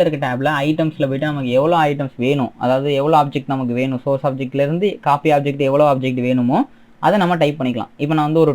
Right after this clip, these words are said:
ட்வென்டி அப்படின்னு கொடுத்து என்டர் பண்ணேன் அப்படின்னா, எனக்கு ட்வென்டி லைன்ஸ் வந்து அந்த சர்க்கிளை சுத்தி வரும். அதே மாதிரி நம்ம between di-, between distance-ஐ கண்ட்ரோல் பண்ணிக்கலாம். ஃபில் டிஸ்டன்ஸ் அப்படின்னா த்ரீ சிக்ஸ்டி டிகிரி அப்படின்னு,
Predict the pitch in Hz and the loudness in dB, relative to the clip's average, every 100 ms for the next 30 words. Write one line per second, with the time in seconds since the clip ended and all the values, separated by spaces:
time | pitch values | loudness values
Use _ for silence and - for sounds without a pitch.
0 | 139 147 156 156 139 139 135 127 131 127 | 0 -2 0 0 0 -4 -4 -2 -2 -2
1 | 135 127 127 117 147 214 185 165 156 160 | -2 -2 -2 -2 -4 -4 -4 -2 -2 0
2 | 156 143 160 160 156 185 147 131 190 135 | 0 0 -2 -2 -4 -2 -4 -2 -2 -2
3 | 117 131 117 104 - - - _ 123 143 | -6 -4 -4 -4 -12 -20 -20 _ -2 0
4 | 170 160 165 160 143 139 160 160 151 139 | 2 2 2 0 -2 -2 0 0 -2 -4
5 | 135 143 156 170 160 156 151 151 143 151 | -4 -2 -2 -2 -2 -4 -4 -4 -2 -2
6 | 151 143 143 143 - 165 175 160 151 139 | -4 -6 -6 -6 -2 0 2 0 -4 -2
7 | 143 131 139 226 - 196 220 190 - 196 | -2 -2 -2 -4 -2 0 0 -2 -2 0
8 | 160 147 160 156 131 131 | 0 2 2 2 0 -4